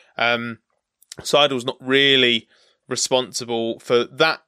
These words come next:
kind of limitation. What he was responsible for were bigger picture things like telling or, or, you know, you know, pushing with Zak Brown to get the, the simulator and the new wind tunnel greenlit by, by the board and,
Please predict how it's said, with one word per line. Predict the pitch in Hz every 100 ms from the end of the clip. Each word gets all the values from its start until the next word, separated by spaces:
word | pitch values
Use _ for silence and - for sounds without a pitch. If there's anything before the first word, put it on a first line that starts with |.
| -
kind | 131 110 107
of | 104 123
limitation. | 117 110 - 110 107 - 110
What | 120 135 -
he | 160
was | 151 120
responsible | 120 - 123 120 113
for | - 120
were | 113
bigger | 113 131 117
picture | 165 - 123
things | 127 120 113
like | 127 123 - - _ - _ _ _ _ _ -
telling | - 151 143 131 127
or, | 127 127
or, | 131
you | 131
know, | 123 123 131
you | 127
know, |
pushing | - 156 147 139 123 117 -
with | 127 117
Zak | 123 120 -
Brown | 135 135 123 113
to | -
get | 120 127 -
the, | 131 117 117
the | 120
simulator | - 139 123 117 113 - 120 113
and | 113
the | 117
new | 117 127 123
wind | 139 127
tunnel | - 113 107 107 - _
greenlit | 127 120 113 110 -
by, | 120 117
by | 107 120 117
the | 110
board | - 123 110 107
and, | 113 113